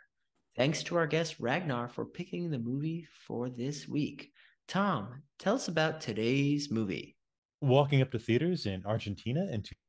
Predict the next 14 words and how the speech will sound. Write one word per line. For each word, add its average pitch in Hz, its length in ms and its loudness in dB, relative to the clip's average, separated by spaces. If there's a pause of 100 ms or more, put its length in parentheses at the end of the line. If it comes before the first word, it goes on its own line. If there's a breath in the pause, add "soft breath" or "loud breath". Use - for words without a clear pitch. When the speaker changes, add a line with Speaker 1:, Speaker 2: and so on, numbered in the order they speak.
Speaker 2:
two 113 80 -6
thousand 98 340 2
nine, 92 380 -2 (300 soft breath)
we 151 80 10
would 175 80 10
have 147 140 6
had 131 180 2
to 120 80 -10
choose - 320 0
between 104 500 -2 (100)
Papa 170 260 2
por 165 420 2
un 117 160 0
Dia, 90 420 -4